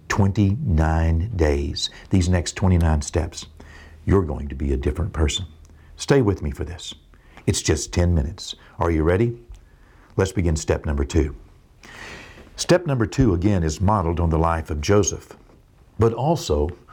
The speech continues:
on the first things that God taught us. What did God teach us? He taught us, number one, to dream. In the beginning, God created the heaven and the earth. Why?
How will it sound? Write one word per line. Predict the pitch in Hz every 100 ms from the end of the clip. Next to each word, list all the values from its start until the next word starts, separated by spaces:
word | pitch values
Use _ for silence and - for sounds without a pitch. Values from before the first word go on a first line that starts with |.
| -
on | - 95 98 -
the |
first | 82 - 90 -
things | - 78 78 76
that | 82 85
God | 82 78 73
taught | - 82 80
us. | 73 73 - - - - - - - -
What | - 147
did | 151 120
God | 135 127 123
teach | 127 123
us? | 123 120 - - _ - - -
He | - 123
taught | 127 120
us, | 110 -
number | 101 95
one, | 90 90 101 71 69 69 - - - - - - - - -
to | 127
dream. | 107 101 80 65 64 - - - - - - - -
In | 107 117
the | 117
beginning, | 110 95 87 87 85 - 82
God | 87 90 90 95 90 _ -
created | - 104 87 71 73
the | 76
heaven | 76 92 90 92 90 _ 80
and | 76 73
the | 78 73
earth. | 71 71 - - - - - -
Why? | 101 107 127